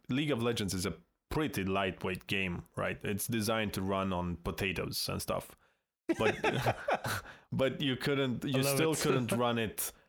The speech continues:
Speaker 1: I know I have, I have a, mine, my computer is an, an Intel, I think it's an i five, uh, six thousand series or seven thousand series on, on my laptop.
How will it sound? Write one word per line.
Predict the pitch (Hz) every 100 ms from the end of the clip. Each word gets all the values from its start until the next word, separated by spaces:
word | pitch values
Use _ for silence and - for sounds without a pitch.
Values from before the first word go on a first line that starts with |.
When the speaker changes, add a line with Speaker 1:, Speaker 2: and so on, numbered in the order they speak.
| _ -
Speaker 1:
I | 139
know | 151 135
I | 135
have, | 143 131 113
I | - 131
have | 139 113 107
a, | 101 98
mine, | 101 107 131 143 135 127 -
my | 120 139
computer | 139 113 104 98
is | - 98 95 -
an, | 92 92 92 _ -
an | 101
Intel, | 101 98 95 92
I | 92
think | 113 98
it's | -
an | 90
i | 90
five, | 87 - 90 90 90 - - _ _ _ _
uh, | - 92 87 87 85 85 85 - _ _ _ _ _ _ _ -
six | - 120 -
thousand | 135 143 151
series | - 156 160 147
or | 107
seven | 101 113 95 85
thousand | 92 90 87
series | - 95 95 95
on, | 95 95
on | 98
my | 95 95
laptop. | 113 107 - 87 -